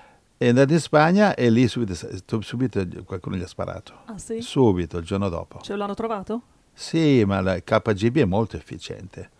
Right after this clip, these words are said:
Speaker 2: Ah.
Speaker 1: K G B potrebbe uccidere Zelensky quando vuole, per motivi politici Pu-, Putin non lo fa. Capi? Infatti, ne-, nel,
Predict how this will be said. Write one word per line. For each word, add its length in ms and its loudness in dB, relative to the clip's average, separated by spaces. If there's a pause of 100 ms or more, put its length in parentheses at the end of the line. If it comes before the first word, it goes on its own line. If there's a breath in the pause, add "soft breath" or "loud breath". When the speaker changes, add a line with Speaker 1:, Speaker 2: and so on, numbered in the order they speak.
(100)
Speaker 2:
Ah. 180 -12
Speaker 1:
K 140 -4
G 280 0
B 160 2
potrebbe 440 0
uccidere 920 -2 (200)
Zelensky 440 -4
quando 300 -6
vuole, 420 -6 (320 loud breath)
per 140 -4
motivi 420 2
politici 560 -2
Pu-, 220 -4 (180)
Putin 360 -8
non 140 -12
lo 100 -16
fa. 280 -18 (1120)
Capi? 220 -12
Infatti, 720 -4 (440 loud breath)
ne-, 240 -10
nel, 480 -6